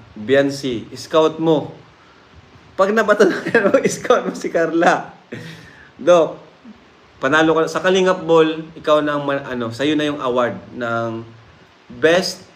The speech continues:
Scouter of the Year. <laughs> Siyempre, dalawang ano yan.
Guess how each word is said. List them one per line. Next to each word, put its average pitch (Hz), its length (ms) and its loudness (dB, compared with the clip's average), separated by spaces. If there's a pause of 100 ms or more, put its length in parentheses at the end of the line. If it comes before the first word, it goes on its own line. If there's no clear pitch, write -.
(120)
Scouter 151 800 2 (160)
of 131 240 -8
the 123 80 -2
Year. 117 480 -4
<laughs> - 60 -20 (2500)
Siyempre, 156 800 -2
dalawang 156 560 2
ano 160 80 0
yan. 165 480 -2